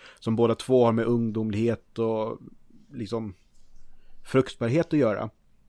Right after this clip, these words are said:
Och i någon Edda-dikt så står det att två vaner såg någon ri-, rida förbi. Vi vet ingenting om de två vanorna.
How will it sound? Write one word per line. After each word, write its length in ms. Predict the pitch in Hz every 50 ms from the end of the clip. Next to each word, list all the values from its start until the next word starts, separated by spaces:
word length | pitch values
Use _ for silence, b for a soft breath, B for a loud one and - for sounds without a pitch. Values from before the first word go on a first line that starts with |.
| - - - - - - - - - -
Och 440 | 127 123 120 120 117 117 120 120 - -
i 80 | 135
någon 440 | 127 123 127 127 127 127 127 123 123 -
Edda-dikt 640 | 127 123 113 107 113 113 107 101 120 117 - - -
så 120 | - 120
står 400 | - - - 127 131 131 123 117
det 100 | 113 113
att 240 | 104 - - - _
två 380 | - - - 127 127 120 117 113
vaner 520 | 107 117 117 135 139 127 113 110 110 110
såg 420 | - - - 117 117 117 113 107
någon 260 | 107 107 110 113 113 107
ri-, 300 | 110 117 117 107 - 104
rida 260 | 113 113 113 117 110
förbi. 460 | - - 123 120 143 160 104 95 104
Vi 80 | 110 117
vet 120 | 120 -
ingenting 420 | 127 120 117 104 - - 156 151
om 120 | 120 113 98
de 180 | 101 101 101
två 180 | 101 - 110 110
vanorna. 420 | 110 107 107 110 110 107 110 110